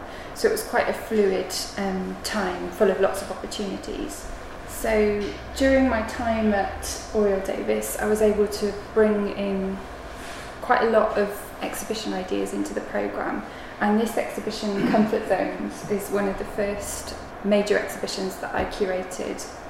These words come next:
in my career, kind of on my own. And this exhibition involved, uh, It was ten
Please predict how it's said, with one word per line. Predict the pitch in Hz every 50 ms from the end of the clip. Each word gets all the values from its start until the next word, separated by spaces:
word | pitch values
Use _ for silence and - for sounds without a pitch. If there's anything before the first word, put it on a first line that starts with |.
| - - -
in | 196 196 190
my | 180 180
career, | 180 - - 180 180 175 175 175 175 175
kind | - 190 185 185
of | 185 - - 190
on | 180 180
my | 180 180 180 175 - -
own. | - 302 - - 214 - - - - - - - - - - - - - - -
And | 202 202 202 196 196 196 196 196 196 190
this | - - - - - 233 220 -
exhibition | - - - - - - 214 214 - - 202 196
involved, | 196 202 202 - 208 196 196 190 190 190 - - - - - - - -
uh, | 208 196 196 190 196 196 196 196 196 196 202 - - - - - - - - -
It | -
was | - 214 - - -
ten | - - 262 247 240 233 220 214 208 208